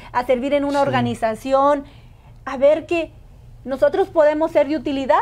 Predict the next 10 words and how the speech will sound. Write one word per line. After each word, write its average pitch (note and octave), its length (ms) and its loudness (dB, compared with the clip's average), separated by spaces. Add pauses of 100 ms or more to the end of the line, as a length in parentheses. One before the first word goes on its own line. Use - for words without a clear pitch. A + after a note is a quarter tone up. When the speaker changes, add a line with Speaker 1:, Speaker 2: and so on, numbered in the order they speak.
(160)
Speaker 1:
para E4 260 2
otras B3+ 320 -4
personas C4 560 -4
que C4+ 140 -8
pudieran B3+ 420 -2
estar C4 260 -2
en C#4 140 -6
situaciones C4 800 -4 (460)
quizás C#4+ 360 -6
más D4 320 -4